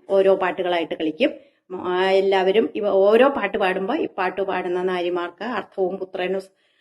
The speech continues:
ആ, സൗഭാഗ്യവും ഉണ്ടാവട്ടെ എന്ന് പറയും. അതിനൊപ്പം ആ പാട്ടിന് ഇനി ആരെങ്കിലും ഏറ്റ് പാടാനുണ്ടെങ്കിൽ പാടിക്കോളാൻ പറയും. പിന്നെ അടുത്തയാള് പാടും. അങ്ങനെ ഒരു വട്ടം എല്ലാവരും പാടിക്കഴിഞ്ഞതിന് ശേഷം പിന്നെ അപ്പോഴേക്കും എല്ലാവരും കുറേശ്ശെ ഉറക്കം വരുന്ന സമയമാവും.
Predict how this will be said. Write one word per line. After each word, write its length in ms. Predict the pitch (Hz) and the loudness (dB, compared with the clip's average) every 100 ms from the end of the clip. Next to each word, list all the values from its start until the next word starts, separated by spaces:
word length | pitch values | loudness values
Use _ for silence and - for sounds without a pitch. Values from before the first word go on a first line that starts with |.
| _ _ - | _ _ -6
ആ, 280 | 175 175 165 | -4 -2 -2
സൗഭാഗ്യവും 800 | 185 190 190 196 165 180 226 220 | 4 4 4 2 4 2 2 2
ഉണ്ടാവട്ടെ 380 | 190 180 180 | 0 0 0
എന്ന് 160 | 185 185 | -2 -2
പറയും. 320 | 185 170 262 - - - | -2 0 0 -2 -10 0
അതിനൊപ്പം 580 | 220 226 220 339 381 - | 4 4 2 0 -2 -4
ആ 100 | 214 | -2
പാട്ടിന് 560 | 233 214 208 220 311 | 0 0 -2 -2 -2
ഇനി 100 | 240 | 0
ആരെങ്കിലും 440 | 233 214 202 202 208 | 2 2 2 2 2
ഏറ്റ് 460 | 202 202 233 226 - | 0 0 0 0 0
പാടാനുണ്ടെങ്കിൽ 640 | 185 165 180 170 165 151 | -2 0 0 0 0 0
പാടിക്കോളാൻ 600 | - 175 165 170 175 175 | -2 -2 -2 -2 -4 -4
പറയും. 200 | 165 208 - | -4 -6 -4
പിന്നെ 200 | 247 311 | 0 2
അടുത്തയാള് 400 | 196 190 185 185 | 0 0 0 2
പാടും. 300 | 180 196 302 - _ | 0 0 -4 -10 _
അങ്ങനെ 240 | 262 302 311 | 4 6 6
ഒരു 140 | 269 | 6
വട്ടം 400 | 254 233 269 285 - - | 4 2 2 0 -2 -8
എല്ലാവരും 380 | 214 208 196 208 | 0 2 2 0
പാടിക്കഴിഞ്ഞതിന് 760 | 208 175 190 185 151 151 180 190 | -2 -4 -4 -2 2 2 2 -2
ശേഷം 540 | 196 175 190 240 359 | -4 -8 0 4 4
പിന്നെ 520 | 349 269 254 277 311 - _ - | 6 4 4 2 -2 -14 _ -2
അപ്പോഴേക്കും 360 | 226 233 247 | 4 6 6
എല്ലാവരും 400 | 262 233 233 233 | 4 6 4 4
കുറേശ്ശെ 320 | 233 226 226 | 0 -2 -2
ഉറക്കം 300 | 220 202 208 | -4 -2 -2
വരുന്ന 300 | 214 202 202 | -2 -2 -2
സമയമാവും. 540 | 208 233 202 202 190 | -4 -4 -2 2 2